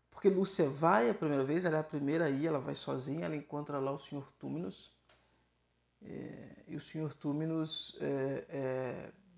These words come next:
de certa forma, nesse início trabalha pra feiticeira má, né?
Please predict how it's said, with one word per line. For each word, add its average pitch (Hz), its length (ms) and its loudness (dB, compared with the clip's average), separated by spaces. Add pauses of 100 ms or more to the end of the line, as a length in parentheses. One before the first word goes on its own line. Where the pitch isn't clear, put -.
(420)
de - 60 -18
certa 156 240 -4
forma, 151 320 -4
nesse 151 240 -4
início 147 300 -4
trabalha 143 480 0
pra 156 180 -6
feiticeira - 720 -6
má, - 340 -8
né? 143 240 -8